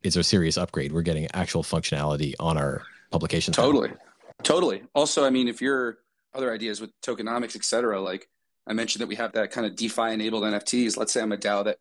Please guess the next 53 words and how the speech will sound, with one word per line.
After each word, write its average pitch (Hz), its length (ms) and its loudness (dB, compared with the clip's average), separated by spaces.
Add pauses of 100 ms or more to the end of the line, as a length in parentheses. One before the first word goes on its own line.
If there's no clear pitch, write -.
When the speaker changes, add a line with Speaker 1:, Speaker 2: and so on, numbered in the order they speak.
Speaker 2:
creates 110 380 -2 (100)
art 117 280 -2
collaboratively. 110 720 -4 (640)
We 113 120 -2
know 113 100 2
the 113 80 2
entire 107 320 -2
art 123 200 -2
market 104 320 -2
is, 101 140 -4 (140)
you 113 80 2
know, 98 40 0
the 117 100 2
N 127 80 0
F - 60 -10
T 127 120 -4
market's 104 300 -2
pretty 113 140 0
much 107 140 2
denominated 104 580 0
in 92 280 -4
eth 110 180 -2
and 95 80 4
U 101 120 6
S 101 120 0
D 98 140 -2
C. 120 340 0 (320)
I 131 80 0
can 156 140 2
still 135 160 0
sell 131 260 2
in 131 80 0
those 110 140 -8
two 110 140 -12
currencies, 98 500 -12
but 95 120 -14
using 101 260 -6
the 95 260 -6
Lens 104 180 -6
DeFi 104 240 -6
integration, 98 520 -2 (460)
zero 113 220 2
X 110 160 -4
swap 110 320 -2
into 104 220 -8
my 98 100 -2
governance 107 400 -2
token 98 300 -2
to 87 80 -4
do 101 100 0
buybacks 95 480 -2
or 85 40 -10
burns. 90 440 -4